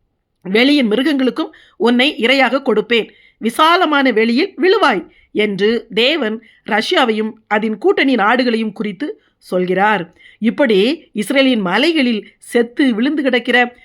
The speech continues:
எதிரிகளின் சடலங்களை தேடி தேடி இஸ்ரேல் இராணுவத்தினர் ஏழு மாதங்கள் வரை புதைத்து கொண்டே இருப்பார்களாம்.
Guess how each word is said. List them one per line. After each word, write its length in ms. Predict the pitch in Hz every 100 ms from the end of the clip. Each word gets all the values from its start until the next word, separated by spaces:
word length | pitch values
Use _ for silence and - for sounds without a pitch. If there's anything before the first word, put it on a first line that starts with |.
| _ -
எதிரிகளின் 600 | 214 254 330 285 247 208 -
சடலங்களை 680 | 196 254 294 269 233 202
தேடி 500 | - 214 269 285 226 190
தேடி 400 | 185 214 220 190 277 - _ _
இஸ்ரேல் 400 | - 170 403 285
இராணுவத்தினர் 760 | - 240 269 269 269 190 190 277 - _ _ _ -
ஏழு 420 | 208 269 381 427
மாதங்கள் 480 | 302 262 262 254 226
வரை 320 | 208 240 349 _ _
புதைத்து 360 | - 277 302 277
கொண்டே 360 | 240 202 233
இருப்பார்களாம். 540 | 330 - 208 202 190